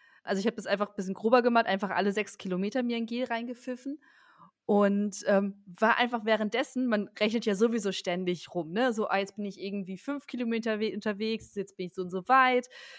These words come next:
So, und weil ich dann auch noch wusste, okay, alle sechs Kilometer musste ich ein Gel nehmen, beziehungsweise wenn ich's nicht sofort aufgegessen hab, hab ich auch mal einen Kilometer oder zwei Kilometer gebraucht, um eins zu rech-, äh,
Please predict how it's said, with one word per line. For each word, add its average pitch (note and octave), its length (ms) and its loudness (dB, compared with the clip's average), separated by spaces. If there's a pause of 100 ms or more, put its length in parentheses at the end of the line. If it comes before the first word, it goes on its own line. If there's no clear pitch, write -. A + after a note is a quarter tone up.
(240)
So, A3 200 2
und G#3 140 -4
weil G#3 120 4
ich G3+ 40 -4
dann A3+ 80 0
auch G#3+ 140 2
noch A3+ 160 -2
wusste, B3 240 0
okay, A#3 220 0
alle A3 200 4
sechs A#3 300 -2
Kilometer A3 800 -2
musste G#3+ 260 -4
ich - 140 -12
ein F3+ 100 -6
Gel C4+ 280 0
nehmen, C#4+ 300 0
beziehungsweise A3 440 -2
wenn G3+ 100 -2
ich's G3+ 100 -6
nicht G3+ 120 -8
sofort F#3+ 280 -2
aufgegessen B3 540 0
hab, A3+ 80 -2
hab G#3 140 0
ich - 100 -6
auch F#3+ 80 -6
mal G3 80 -2
einen F#3+ 100 -4
Kilometer G#3+ 540 -4
oder F3+ 240 -2
zwei G3 220 -4
Kilometer G#3+ 320 -4
gebraucht, G3+ 200 -2
um F#3+ 80 -8
eins F#3+ 280 -6
zu F3+ 80 -6
rech-, G#3+ 360 -6
äh, F#3 140 0